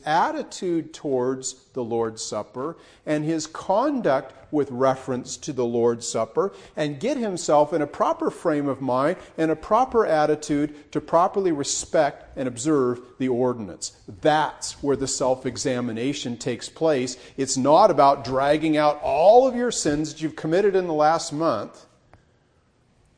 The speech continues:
and beating yourself up over them. Let a man examine himself as to his attitude towards the meal itself.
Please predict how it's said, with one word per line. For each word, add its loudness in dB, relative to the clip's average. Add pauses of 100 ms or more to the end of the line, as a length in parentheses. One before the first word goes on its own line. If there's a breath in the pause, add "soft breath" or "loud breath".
and -14
beating 0
yourself 0
up 2
over -4
them. -18 (4000 soft breath)
Let 8
a 10
man 6
examine 4
himself 4
as 2
to -6
his 0
attitude 2
towards -2
the -8
meal 0
itself. 2